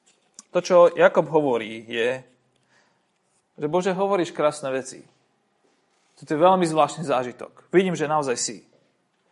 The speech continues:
Ale ja neviem, či ti môžem naozaj veriť. Poznáte ten pocit?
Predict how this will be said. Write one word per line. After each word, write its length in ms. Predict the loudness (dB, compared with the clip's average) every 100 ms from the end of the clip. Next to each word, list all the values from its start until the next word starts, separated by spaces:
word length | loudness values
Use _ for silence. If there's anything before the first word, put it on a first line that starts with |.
| _ _ -10
Ale 160 | -6
ja 80 | -6
neviem, 400 | -6 -8 -8 -10
či 80 | -14
ti 140 | -14
môžem 260 | -12 -12 -10
naozaj 240 | -10 -10
veriť. 320 | -12 -14 -18 _ _ _ _ _ _ _ _ _ _ _ _ _ _ _ _ _ _ _ _ _ _ _ _ _ _ _ _ _ _ _ _ _ _ _ _ _ _ _ _ _ _ _
Poznáte 400 | -6 -4 -4 -6
ten 140 | -12
pocit? 320 | -12 -12 -14